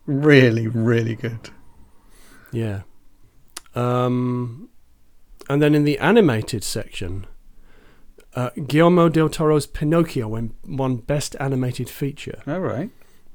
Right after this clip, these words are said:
Speaker 2: Which is, which I think is far and away the best animated feature. That was the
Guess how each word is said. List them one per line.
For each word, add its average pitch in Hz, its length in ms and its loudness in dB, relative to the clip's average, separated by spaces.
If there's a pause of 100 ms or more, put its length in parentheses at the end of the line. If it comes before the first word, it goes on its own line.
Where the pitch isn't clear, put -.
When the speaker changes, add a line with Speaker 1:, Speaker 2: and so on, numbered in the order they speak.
Speaker 2:
Which 147 280 0
is, 139 140 2
which 147 280 -2
I 143 80 4
think 143 260 0
is 123 160 -2
far 139 280 0
and 127 80 0
away 123 240 -2
the 113 120 -8
best - 580 -6
animated 110 460 -6
feature. 107 320 -8
That 107 200 -6
was 110 160 -8
the 98 180 -6